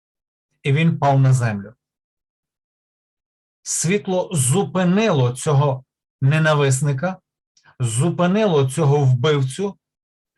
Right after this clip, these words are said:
зупинило цього ярого противника і повалило його на землю, після чого він сказав:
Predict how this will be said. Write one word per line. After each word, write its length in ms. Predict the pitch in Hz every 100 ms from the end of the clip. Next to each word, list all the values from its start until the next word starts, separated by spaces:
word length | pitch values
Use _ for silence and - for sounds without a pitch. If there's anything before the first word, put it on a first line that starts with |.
| - -
зупинило 720 | 110 143 143 175 220 202 151
цього 260 | 147 151 156
ярого 440 | 160 160 147 139
противника 800 | 156 139 151 131 127 127 117 117 _ _ _
і 80 | 175
повалило 680 | 170 165 143 143 165 180 165
його 260 | 147 151
на 140 | 147 147
землю, 540 | 135 156 120 104 117 - _ _ _ _ _
після 320 | 135 127 139
чого 300 | 131 170 151
він 180 | 131 131
сказав: 560 | 131 131 123 120 107